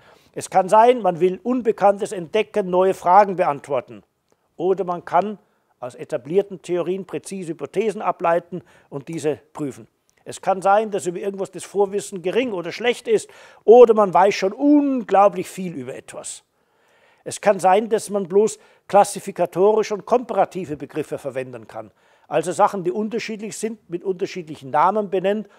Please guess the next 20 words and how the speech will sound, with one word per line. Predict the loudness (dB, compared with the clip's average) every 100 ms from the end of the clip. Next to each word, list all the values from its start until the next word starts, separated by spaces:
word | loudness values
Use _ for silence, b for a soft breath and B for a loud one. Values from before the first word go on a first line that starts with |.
| b
und | -10 -6
obendrein | -2 -2 -2 2 2 2
ein | -4 -4
mehr | 0 0
oder | 0 -4 0
weniger | 0 0 -2 -4
ausdrücken | -4 -8 -14 -16 -16
kann. | -16 -16 -20 _ _
Es | -14 -12
kann | -6 -4
aber | -2 -4
sein, | -2 -2 -4
dass | -10
es | -10 -8
Metriken | -6 -8 -8 -12 -10 -12 -10
gibt | -14 -12
für | -2 0
alles | 0 -6
und | -16 -16
jedes, | -16 -16 -20 -20